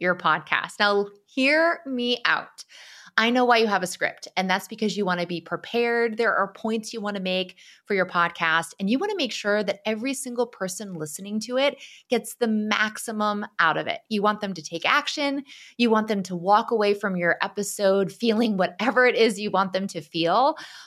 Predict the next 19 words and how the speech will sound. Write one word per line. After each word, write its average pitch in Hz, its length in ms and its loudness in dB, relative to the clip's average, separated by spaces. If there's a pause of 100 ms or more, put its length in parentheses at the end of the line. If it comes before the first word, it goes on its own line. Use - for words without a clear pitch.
But 254 140 6
a 226 40 4
script - 720 2
can 214 160 -4
make 214 240 -2
you 208 100 0
sound 190 600 -2
just 202 400 -4 (260)
scripted. - 720 -2 (100)
And 208 320 0
I 190 320 -2
think 359 320 -4 (380)
that 202 340 4 (100)
the 226 80 6
more 220 360 4
you 392 200 2
begin 196 520 0
to 190 120 -8
podcast 180 840 0